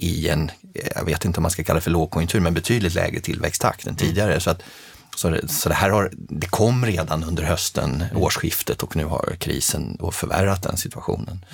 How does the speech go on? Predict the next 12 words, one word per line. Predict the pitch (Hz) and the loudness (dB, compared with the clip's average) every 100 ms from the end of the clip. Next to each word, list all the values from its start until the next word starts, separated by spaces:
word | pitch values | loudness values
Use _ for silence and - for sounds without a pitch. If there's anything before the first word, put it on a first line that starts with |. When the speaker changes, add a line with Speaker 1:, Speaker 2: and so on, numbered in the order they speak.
| 143 - - - _ | -10 -10 -10 -20 _
Speaker 1:
Ehm, | - 90 - - - - | -2 0 0 -2 -4 -4
och | 87 87 | 0 4
jag, | 87 64 | 4 4
jag, | 80 78 | 4 2
när | 82 | 0
jag | 78 | 0
pratar | 90 90 87 | 0 2 2
med | 85 | 2
mina | 82 82 80 80 78 - | 2 0 0 -4 -8 -4
kollegor | - 85 82 92 | 2 2 4 2
som, | - 82 73 | 2 0 0
som, | - 82 80 | 0 0 -2